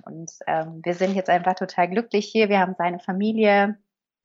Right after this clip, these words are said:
die uns unterstützen kann. Und das Baskenland, das spanische Baskenland, besteht nicht nur aus Industrie und Franco-Bauten, <laughs> sondern es gibt auch wahnsinnig schöne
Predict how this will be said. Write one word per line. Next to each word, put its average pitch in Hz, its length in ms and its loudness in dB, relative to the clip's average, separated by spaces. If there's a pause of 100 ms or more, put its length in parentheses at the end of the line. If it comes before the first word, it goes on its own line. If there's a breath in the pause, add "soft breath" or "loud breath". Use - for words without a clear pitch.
(380)
die 196 80 0
uns 185 120 -6
unterstützen 208 680 0
kann. 214 520 0
Und 170 220 -10
das 175 100 -18
Baskenland, 170 560 -4
das 160 120 -14
spanische 165 360 0
Baskenland, 170 720 -8
besteht - 380 -12
nicht 262 260 -2
nur 254 240 4
aus 226 160 2
Industrie 220 760 0
und 196 140 2
Franco-Bauten, 208 1040 0
<laughs> - 20 -20
sondern 202 280 0
es 170 140 -16
gibt - 180 -14
auch 170 160 -14
wahnsinnig 165 440 -12
schöne 233 320 -2